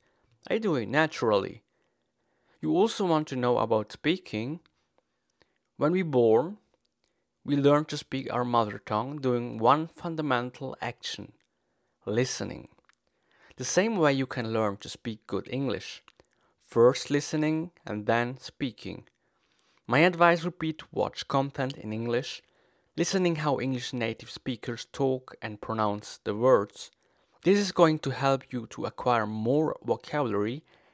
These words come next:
and learn the way they use the good English. Then, the second step is to speak. To become fluent speaker of good English, you need to practice. In fact, you need to speak as much as you can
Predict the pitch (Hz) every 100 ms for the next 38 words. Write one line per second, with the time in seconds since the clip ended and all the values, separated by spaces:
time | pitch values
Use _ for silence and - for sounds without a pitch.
0 | - 120 131 139 139 147 127 113 127 139
1 | 139 117 113 127 135 - 113 120 123 -
2 | 127 117 147 - - - _ _ _ -
3 | _ _ _ - 120 104 - _ _ _
4 | _ - - 156 165 175 - 147 156 -
5 | - 120 120 - - - 123 101 - -
6 | _ _ _ _ _ _ - 120 123 -
7 | 127 - 180 180 127 - - 131 - 147
8 | 147 - 117 - - 165 151 127 113 110
9 | 156 - - _ _ _ _ _ - 165
10 | 208 208 156 - 156 131 - - - -
11 | _ _ _ _ - 135 147 - 160 156
12 | - - 123 127 127 - 110 - 117 -
13 | _ - 147 156 156 156 160 - - -
14 | 131 131 131 - 117 98